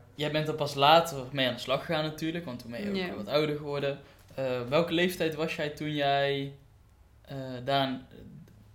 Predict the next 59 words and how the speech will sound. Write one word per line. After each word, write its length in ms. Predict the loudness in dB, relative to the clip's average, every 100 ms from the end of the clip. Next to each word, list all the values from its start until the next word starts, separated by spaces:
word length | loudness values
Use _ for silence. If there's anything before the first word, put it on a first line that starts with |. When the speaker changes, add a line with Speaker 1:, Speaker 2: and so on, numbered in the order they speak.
| -20
Speaker 1:
ja, 360 | -10 -8 -8 -12 -20 -20 -20 -20
eh, 100 | -16 -10
hoe 100 | -10
heet 120 | -10
het, 220 | -12 -14
eh, 80 | -14 -8 -4
dacht 200 | -4 -4
van, 120 | -6
"Oké, 140 | -2
er 220 | -2 -2 -4
moet 160 | -4
iets 140 | -6 -8
veranderen 380 | -4 -2 -2
of 60 | -4
ik, 140 | -8 -8
er 100 | -6
is 140 | -6
iets 240 | -4 -2 -2
met 200 | -2 -2
mij," 320 | -2 0 -2
of 160 | -6 -12 -18 -14
hoe 180 | -6 0
oud 140 | 0 -2
was 120 | -8
je 60 |
toen? 240 | -8 -10 -12 -20 -20
Speaker 2:
Zeventien, 400 | -10 -8 -8 -8
achttien. 580 | -8 -8 -10 -10 -8 -10
Toen 100 | -10 -6
was 80 |
Speaker 1:
Oké. 140 | -4 -2
Speaker 2:
ik 60 |
echt 140 | -4 -6
heel 140 | -6
depressief. 580 | -6 -6 -10 -8 -6 -6 -10 -20 -20 -20 -20 -20
En 60 | -16
toen 140 | -10
op 60 | -10
een 60 | -8
gegeven 220 | -10 -12
moment, 80 | -12 -10
toen 80 | -10
dacht 180 | -12 -14
ik, 120 | -16
"Oké, 220 | -12 -12 -14 -20 -20 -20 -20 -20 -20 -20 -10
klaar, 420 | -4 -2 -2 -6 -14
ik 140 | -12 -6
moet 180 | -6 -6
iets 220 | -8 -4
doen." 400 | 0 0 -2 -6 -20 -18
Speaker 1:
Ja, 60 | -6
hoe 80 | 2
Speaker 2:
En 60 |
Speaker 1:
lang 140 | 4 4
Speaker 2:
toen 80 | 0
Speaker 1:
zat 80 | -2
je 60 |
in 140 | -4
die 100 | -6